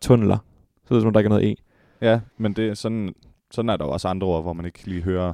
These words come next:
Speaker 1: Det er rigtigt nok.
Speaker 2: mellem.
Speaker 1: Men jeg tror også, det er fordi, jeg er den, den, den måske sjældne del af befolkningen, der bruger begge
Speaker 2: Okay.
Speaker 1: måder at sige det på.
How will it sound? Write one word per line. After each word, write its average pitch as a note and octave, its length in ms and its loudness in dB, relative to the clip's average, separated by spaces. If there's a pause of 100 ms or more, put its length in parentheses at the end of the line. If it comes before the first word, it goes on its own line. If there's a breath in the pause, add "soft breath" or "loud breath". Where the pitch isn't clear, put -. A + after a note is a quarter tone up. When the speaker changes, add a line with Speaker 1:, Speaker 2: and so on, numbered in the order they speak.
Speaker 1:
Det A2+ 60 2
er G2 60 2
rigtigt G2+ 140 -6
nok. - 80 -6
Speaker 2:
mellem. F#2 260 -8 (340)
Speaker 1:
Men A#2+ 100 -2
jeg A#2+ 80 4
tror B2 140 4
også, A2+ 140 6
det C3 60 2
er A#2 40 4
fordi, B2 200 0
jeg A2+ 140 8
er A2 60 8
den, A#2 260 6
den, G#2+ 200 2
den A2+ 300 0
måske A2+ 300 0
sjældne B2 260 2
del A2 100 4
af G#2 60 2
befolkningen, G#2+ 280 0
der G2+ 60 -4
bruger G#2+ 140 2
begge A2 300 2 (420)
Speaker 2:
Okay. C#3+ 300 0
Speaker 1:
måder A2+ 320 6
at G#2+ 80 0
sige A2+ 100 -6
det G#2+ 80 -6
på. G#2 160 -8